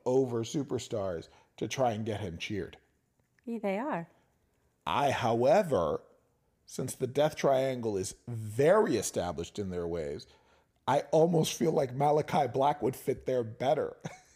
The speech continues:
Speaker 1: <laughs> than Cody Rhodes.
Speaker 2: Well, no, because Malachi's gonna be the leader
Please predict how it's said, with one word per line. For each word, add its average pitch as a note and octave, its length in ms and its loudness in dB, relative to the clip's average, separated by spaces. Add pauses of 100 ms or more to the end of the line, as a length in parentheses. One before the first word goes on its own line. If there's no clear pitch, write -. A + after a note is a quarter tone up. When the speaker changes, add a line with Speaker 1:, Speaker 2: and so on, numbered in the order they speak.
(380)
Speaker 1:
<laughs> - 800 -20
than D#3 320 -4
Cody C3+ 320 -2
Rhodes. - 640 -4 (640)
Speaker 2:
Well, D4 760 0
no, E4 380 0
because D#4 240 -6
Malachi's C4+ 580 -2
gonna F3 200 0
be - 120 -6
the F#2+ 160 -4
leader D3 600 -4